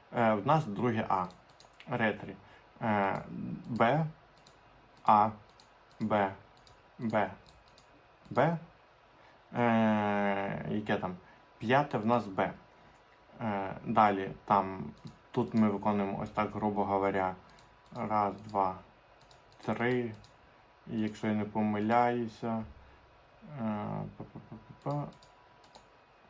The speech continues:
Вот так. Коротше, я, е, не пам'ятаю точні відповіді, ви можете їх просто наугад собі записати і виконувати. Або можете в Telegram-каналі, там за посиланням,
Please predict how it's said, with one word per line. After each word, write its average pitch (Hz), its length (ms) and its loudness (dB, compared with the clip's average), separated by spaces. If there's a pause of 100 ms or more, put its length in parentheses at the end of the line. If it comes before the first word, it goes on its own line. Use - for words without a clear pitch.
(600)
Вот 107 400 -6
так. 98 200 2 (200)
Коротше, 117 340 0 (380)
я, 110 300 4 (100)
е, 101 180 0
не 107 140 0
пам'ятаю 107 460 0
точні 127 140 -4
відповіді, 156 520 0
ви 120 180 2
можете 107 360 2
їх 101 120 -4
просто 117 380 -2
наугад 190 380 2
собі 185 180 -2
записати 170 580 0
і 147 180 0
виконувати. 127 600 -2 (360)
Або 175 220 6
можете 165 380 2
в - 40 -2
Telegram-каналі, 127 800 2
там 110 280 2
за 107 120 0
посиланням, 156 720 4